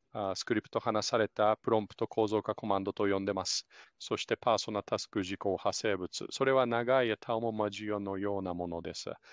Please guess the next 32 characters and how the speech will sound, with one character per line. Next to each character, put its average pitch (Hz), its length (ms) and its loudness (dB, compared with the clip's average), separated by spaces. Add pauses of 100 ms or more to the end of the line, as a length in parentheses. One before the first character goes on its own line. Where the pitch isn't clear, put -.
(240)
と - 160 -2
て 117 160 4
も 110 140 2
複 - 260 -4
雑 98 320 2
な 92 120 -4
た - 140 -4
め。 82 180 -6 (400)
そ - 180 -8
れ 120 180 4
は 117 240 6
私 117 360 2
が 113 120 2
事 101 240 -6 (280)
前 110 200 2
に 107 260 -2
与 110 280 4
え 110 40 4
て 107 140 -4
い - 20 0
る 95 160 0
一 - 240 -10
連 101 220 2
の 98 100 0
知 113 240 -2
識 - 280 -4
で 92 120 -4
す。 - 180 -6 (380)
時 104 140 -2
間 98 240 2
で 151 100 6
す。 - 120 -4